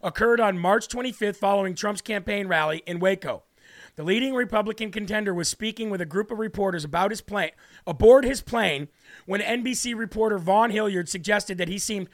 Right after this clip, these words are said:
frustrated by Bragg's investigation. The question was seemingly hit with a ner-, hit a nerve in President Trump, who told the reporter not to ask any more questions.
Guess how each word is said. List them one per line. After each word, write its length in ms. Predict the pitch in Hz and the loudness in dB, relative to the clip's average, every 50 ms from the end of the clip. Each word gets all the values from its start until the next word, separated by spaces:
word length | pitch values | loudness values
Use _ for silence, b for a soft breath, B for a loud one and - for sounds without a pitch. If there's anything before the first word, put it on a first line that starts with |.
| b b b b | b b b b
frustrated 760 | b b - - 233 269 254 - - 233 190 139 117 107 90 - _ _ b b b b b b | b b 2 4 4 4 4 2 -2 -2 -2 -2 -2 -6 -14 -20 _ _ b b b b b b
by 120 | 190 202 | 2 2
Bragg's 420 | 190 - 190 202 208 214 214 175 | 4 4 4 4 4 4 4 0
investigation. 720 | 208 196 180 196 185 - 190 170 196 208 220 - - - - _ _ b b b b b b | -2 0 0 0 0 -2 -2 -2 -2 -2 -2 -4 -6 -12 -14 _ _ b b b b b b
The 60 | - | -8
question 420 | - - 220 233 226 - - 226 214 | -2 2 2 2 2 0 -2 -4 -4
was 140 | 190 151 - | -2 -2 -2
seemingly 460 | - 269 285 294 285 262 240 220 208 | -2 -2 -4 -4 -4 -4 -4 -4 -2
hit 200 | 180 233 - - | 0 -2 -2 -2
with 140 | 196 170 165 | -2 -4 -4
a 40 | |
ner-, 180 | 156 156 180 208 - | -4 -4 -4 -4 -2
hit 160 | 135 170 226 | 0 0 2
a 60 | 226 196 | 2 2
nerve 480 | 190 208 247 269 247 214 175 160 143 - B B B B B B | 6 8 10 10 10 10 6 2 -4 -8 B B B B B B
in 100 | 185 180 | -8 -2
President 420 | - 202 202 190 185 185 185 180 | 2 2 2 2 2 -2 -6 -4
Trump, 260 | - 190 180 180 - B B B | 0 2 2 0 0 B B B
who 120 | B 190 208 | B -10 -6
told 260 | - - 226 233 233 | 0 0 2 2 2
the 60 | 226 | 0
reporter 420 | 220 214 202 - 214 226 220 208 190 | -4 -4 -4 0 0 2 2 2 2
not 220 | 190 196 202 208 | 2 2 2 2
to 140 | - 220 - | 0 -2 0
ask 260 | 208 196 185 175 - | 2 2 2 2 0
any 120 | 208 196 196 | -2 -2 -2
more 180 | 190 180 180 | -2 -2 -2
questions. 600 | 170 - - 190 180 - - 135 110 95 - - | -2 -2 0 0 0 0 -4 -10 -14 -16 -18 -20